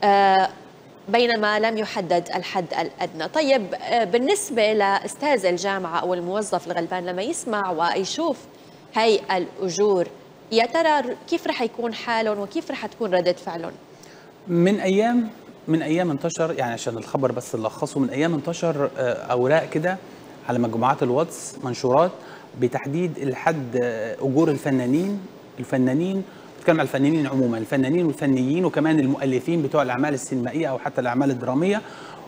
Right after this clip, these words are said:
Speaker 2: وقسموهم لثلاث فئات، A و B و C. A بياخدوا من تلاتة لخمسة مليون، دول المؤلفين، طبعًا بتكلم على المؤلفين.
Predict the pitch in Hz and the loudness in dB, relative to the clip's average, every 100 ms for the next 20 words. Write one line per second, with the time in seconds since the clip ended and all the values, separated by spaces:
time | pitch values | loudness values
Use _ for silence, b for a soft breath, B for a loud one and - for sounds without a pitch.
0 | - 139 147 - 160 185 165 165 143 - | -2 2 2 4 4 6 4 2 0 -2
1 | 127 120 - 165 175 147 175 147 - 101 | -4 -6 2 6 6 6 2 0 -4 -10
2 | - - - - - - 170 190 175 - | -14 -20 -20 -20 -6 6 6 6 -2 -6
3 | 131 165 151 123 120 117 131 143 135 113 | 0 0 0 -2 -2 -2 0 2 0 -4
4 | - 123 143 143 - 120 B B B - | -6 -6 -2 -2 -2 -4 B B B 2
5 | 151 139 156 190 180 - - 131 147 131 | 6 8 6 4 -2 -10 0 4 6 4
6 | 135 135 127 - 131 107 107 110 - 127 | 2 0 0 0 0 0 -6 -2 0 2
7 | 127 123 120 123 117 170 202 | 2 0 0 -4 -2 -2 -2